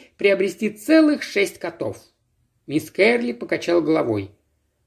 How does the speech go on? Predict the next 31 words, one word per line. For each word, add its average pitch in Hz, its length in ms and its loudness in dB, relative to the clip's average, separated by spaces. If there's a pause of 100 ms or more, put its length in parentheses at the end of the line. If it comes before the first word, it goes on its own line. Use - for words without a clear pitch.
(140)
«Я 131 140 -2
же 123 80 -6
говорил 135 400 2
вам, 220 160 -2
что - 160 -8
не 160 80 2
могу 196 240 2
понять, 170 320 2
для 147 100 -2
меня 165 220 4
это 170 160 -2
полная 160 360 0
загадка». 143 680 -4 (720)
Ну, 240 80 -2
не 254 80 2
может 254 280 4
быть, 254 160 -2
чтобы 196 300 0
у 190 140 0
вас 202 200 0
совсем 208 540 2
уж 160 160 -2
не 180 180 0
было 202 180 2
никаких 165 520 0
догадок. 135 560 -6 (460)
Хорошо, 160 500 0 (260)
попробую 226 440 0
вам 202 200 -2
кое-что 175 520 0
подсказать. - 760 -10